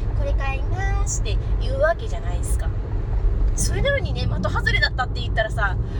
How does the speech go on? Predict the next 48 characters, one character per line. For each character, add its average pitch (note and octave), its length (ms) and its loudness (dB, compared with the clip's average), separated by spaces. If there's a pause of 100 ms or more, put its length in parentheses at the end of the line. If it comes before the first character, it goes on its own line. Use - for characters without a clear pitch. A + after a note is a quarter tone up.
あ A3+ 200 0
の、 A3+ 400 0 (720)
あ - 160 0
の、 - 260 -2 (140)
こ-、 C4+ 160 0
「こ D#4+ 80 -4
れ D#4+ 160 0
買 D#4+ 260 0
い D#4+ 160 0
ま F4 100 2 (460)
す」 B4 160 2
っ - 0 -
て F#4 100 0
言 E4+ 160 0
っ - 40 -4
て - 160 -2
買 - 200 -2
っ - 40 -6 (480)
て、 G4+ 260 2 (280)
開 G3 200 0
け E4 180 2
て、 G4 180 2 (100)
「な - 80 -6
ん D#4+ 60 -4
じ - 60 4
ゃ - 60 6
こ - 100 2
り B4+ 60 10 (140)
ゃ！」 - 20 -14
っ - 40 -14
て - 100 -10
な-、 B4+ 140 0 (120)
な B3+ 60 -12
っ - 40 -14
た - 120 -14
ら - 80 -10
ね、 G#3 260 -10 (720)
嫌 - 100 -2
だ - 100 -2
も - 120 -2
ん - 80 -2
ね。 G3 200 -2 (220)
<laughs> - 220 -4
う G#4 140 0
ん。 - 160 -4 (1900)
<laughs> - 0 -
な B3 200 2
あ、 - 40 -10